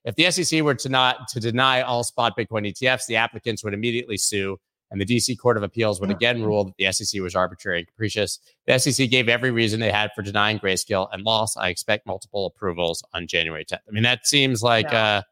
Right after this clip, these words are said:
Speaker 1: pragmatic, reasonable, and rational based on evidence, uh, take on what's
Speaker 2: Yeah.
Speaker 1: likely to happen here.
Speaker 2: Yeah, exactly. I mean, um, you know, again, for me,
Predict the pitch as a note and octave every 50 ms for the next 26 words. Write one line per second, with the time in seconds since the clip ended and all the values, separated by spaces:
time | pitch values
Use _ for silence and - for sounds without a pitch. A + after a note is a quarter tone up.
0 | _ _ _ _ _ _ _ _ _ _ _ - - D3+ D3+ D3 C3+ B2+ C#3+ C#3+
1 | C#3+ C#3 D#3 E3 - - - - - _ _ _ _ _ _ _ _ _ _ _
2 | - B2 A2+ G#2 G#2+ B2 D3+ F3 F3+ D#3+ C3+ D#3 D3+ C3+ C#3 C#3+ C#3+ C#3+ C#3+ D3
3 | - C3 B2+ B2+ B2+ B2 A#2 A#2 B2 C3+ C#3+ D3+ D3+ - - E3 D#3 C#3+ C#3 C3
4 | A#2 C3+ C3+ C3+ - - - C#3+ C3+ B2+ C3 - C3+ C#3 C#3+ C3 C3+ B2 B2 A#2+
5 | A2 - - - - - _ - C3+ A#2+ A2+ A2+ A2 G#2+ G#2 - - D3+ D3 A#2
6 | A2+ - - _ _ _ _ _ _ _ _ _ - A2+ A2+ - G3 F3+ C#3 A#2+
7 | A2+ G#2+ - A#2 A2 G2 G2 G2+ F#2+ - E2+ E2 D2+ - _ _ _ _ _ _
8 | _ _ _ _ _ _ _ _ _ _ - A#3 B3+ A3+ F#3 E3 F3 F3+ F3+ F#3
9 | F3+ F3+ E3+ F3 - E3+ E3+ F3 F3+ F#3 G3 F#3+ G3 G3+ F#3+ G3 G3 F#3+ F3+ F3+
10 | F3 C#3+ B2+ _ _ _ _ _ _ _ _ _ _ _ _ _ _ _ _ -
11 | B3 C#4 C4+ C4+ B3+ A#3 F#3 A3+ A3 A3 G#3+ G#3+ - A#3+ A3 A3+ A#3+ A#3+ A#3+ A#3
12 | A3+ A#3 - _